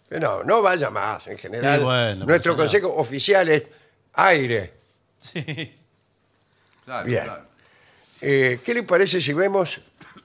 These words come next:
Speaker 1: eh, qué es lo que dicen nuestros amigos, oyentes, no solo acerca de este tema, sino también acerca de algunos otros?
Speaker 2: Bueno, algunos mensajes que llegan, eh, por escrito, eh, al WhatsApp de La Venganza, que es once seis cinco ocho cinco cinco cinco ocho cero,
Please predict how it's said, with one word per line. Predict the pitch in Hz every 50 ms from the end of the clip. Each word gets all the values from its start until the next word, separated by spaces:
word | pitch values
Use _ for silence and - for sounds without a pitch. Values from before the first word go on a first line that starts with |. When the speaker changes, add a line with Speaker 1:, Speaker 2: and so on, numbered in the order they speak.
| - - -
Speaker 1:
eh, | - - - -
qué | - 220
es | 202
lo | 180 139
que | 147 143
dicen | 143 147 147 123 - 135 127 123
nuestros | 117 117 107 - - 110 117 110 107 - - - - - - - -
amigos, | 107 135 151 139 123 113 117 120 123 120 110 -
oyentes, | 107 117 113 123 113 104 87 - 117 120 117 - _ _ _ _ _ _ _ _ _ _ _ _ -
no | 220 226
solo | - - 151 143 120
acerca | 98 - - 120 110 - 87
de | 95 95
este | - 98 95
tema, | - 175 170 147 147 127
sino | - 104 104 110 -
también | - 95 92 87 98 98 98 107 113 - - _ _ _ _ _
acerca | - - - 113 101 101 101
de | 98
algunos | 92 92 90 82 78 - -
otros? | - 62 - _ _ - - - _ _ _
Speaker 2:
Bueno, | 220 214 208 208
algunos | 208 202 226 233 214
mensajes | 208 202 - 226 226 - 226 202 175
que | - 185 165 160 160 156
llegan, | 139 160 185 185 185 175 165 160 156 156 151 -
eh, | 147 143 143 135
por | 156 185 180 170
escrito, | - - 190 170 143 117 123 127
eh, | 151 180 -
al | 143 139 139
WhatsApp | 143 139 143 139 143 196 180 165
de | 151 151 143 139 131
La | 135 139
Venganza, | 147 156 165 185 196 185 147 151 127
que | 127 131
es | - -
once | - 165 180 175 151 - 156 127
seis | - 156 147 135 -
cinco | - 151 151 139 139
ocho | 143 139 - 135 123
cinco | - - 160 165 - 135 123
cinco | - 147 139 139 135 120
cinco | - 143 131 131 143
ocho | 147 147 - 185 170
cero, | - - 156 151 165 170 160